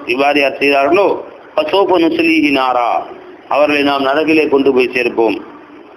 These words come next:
وكان ذلك على الله يسيرا، இது அல்லாஹ்வுக்கு ரொம்ப லேசானது. அங்க போய் இவ்வளவு காசு சம்பாதிச்சு என்ன நரகத்துக்கு வேலை செய்ய போற?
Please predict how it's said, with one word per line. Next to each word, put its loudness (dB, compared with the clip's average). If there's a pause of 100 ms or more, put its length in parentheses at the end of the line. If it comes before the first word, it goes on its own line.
(2000)
وكان -2
ذلك 0
على 0
الله 0
يسيرا، 2
இது 2
அல்லாஹ்வுக்கு 0
ரொம்ப -2
லேசானது. -4 (600)
அங்க 0
போய் 2
இவ்வளவு 2
காசு 2
சம்பாதிச்சு 2
என்ன 2
நரகத்துக்கு 2
வேலை 0
செய்ய 2
போற? 0